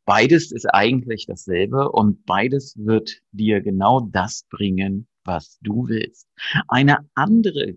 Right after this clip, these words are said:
großartige Möglichkeit, eine Hypnose zu induzieren, indem man einen Double Bind verwendet, wäre, etwas zu fragen wie, „Würdest du lieber schnell oder langsam in die Hypnose gehen wollen?“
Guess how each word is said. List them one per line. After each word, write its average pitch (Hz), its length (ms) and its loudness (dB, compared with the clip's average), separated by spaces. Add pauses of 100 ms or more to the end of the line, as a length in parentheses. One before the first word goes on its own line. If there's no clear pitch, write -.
(140)
großartige 135 800 0
Möglichkeit, 143 760 -4
eine 92 180 -4
Hypnose 120 560 0
zu - 140 -12
induzieren, 131 760 -2 (440)
indem 117 760 4
man 113 460 4
einen 101 320 0
Double 123 340 0
Bind 120 340 0
verwendet, 107 560 -6
wäre, 104 480 -4
etwas - 380 -10
zu - 140 -14
fragen 101 480 0
wie, 95 240 -8 (360)
„Würdest 123 360 -6
du 127 60 -6
lieber 101 280 -8
schnell 92 540 -6
oder 180 200 0
langsam 101 460 -2
in 87 160 -12
die 90 160 -16
Hypnose 85 420 -14
gehen 80 280 -14
wollen?“ 87 340 -16